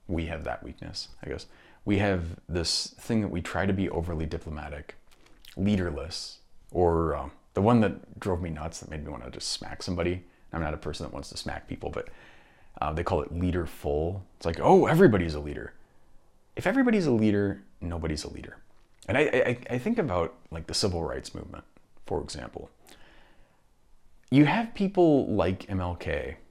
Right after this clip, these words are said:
and like Malcolm X who really,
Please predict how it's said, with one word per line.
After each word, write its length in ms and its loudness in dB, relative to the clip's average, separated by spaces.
and 100 -6
like 200 -2
Malcolm 340 -4
X 460 -10
who 340 0
really, 720 6